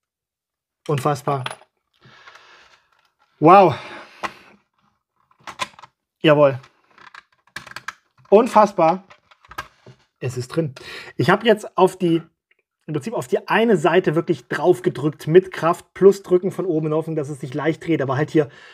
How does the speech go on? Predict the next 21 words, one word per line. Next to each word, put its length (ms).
hier 220
oben 280
drauf 280
drücken. 380
Also 240
nicht 200
hier 100
unten 200
auf 120
den 160
dünnen 220
Bügel, 260
sondern 320
da 160
oben 240
drauf 280
drücken. 280
Und 120
das 180
hat 200
gereicht, 560